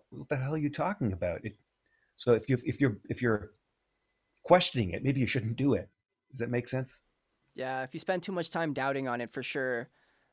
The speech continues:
Speaker 2: don't continue. But you did make a good point where you gotta try.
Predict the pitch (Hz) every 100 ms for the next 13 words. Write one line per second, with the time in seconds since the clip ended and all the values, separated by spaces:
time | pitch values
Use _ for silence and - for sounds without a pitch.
0 | _ 135 139 120 131 - 131 110 104 151
1 | 156 131 139 143 135 131 135 135 - 147
2 | 127 - _ _ _ _ - 135 127 120
3 | 143 156 147 170 147 127